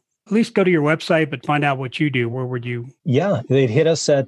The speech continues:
Speaker 2: exit oasis dot com.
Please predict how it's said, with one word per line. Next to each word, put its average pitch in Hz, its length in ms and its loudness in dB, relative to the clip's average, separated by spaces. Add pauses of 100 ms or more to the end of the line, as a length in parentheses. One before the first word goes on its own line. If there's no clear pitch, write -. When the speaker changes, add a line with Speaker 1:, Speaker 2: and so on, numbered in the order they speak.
Speaker 2:
exit 131 600 0
oasis 135 760 0
dot 120 420 0
com. 113 540 0